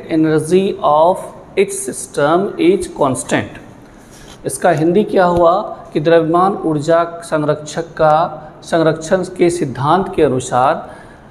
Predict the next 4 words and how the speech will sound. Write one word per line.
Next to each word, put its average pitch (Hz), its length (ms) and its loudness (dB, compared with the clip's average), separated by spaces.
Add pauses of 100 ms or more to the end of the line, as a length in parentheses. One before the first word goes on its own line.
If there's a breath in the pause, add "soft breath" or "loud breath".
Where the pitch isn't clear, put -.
(380 loud breath)
किसी 180 400 4 (580)
प्रत्येक 240 640 0
निकाय 165 420 0
का 156 300 2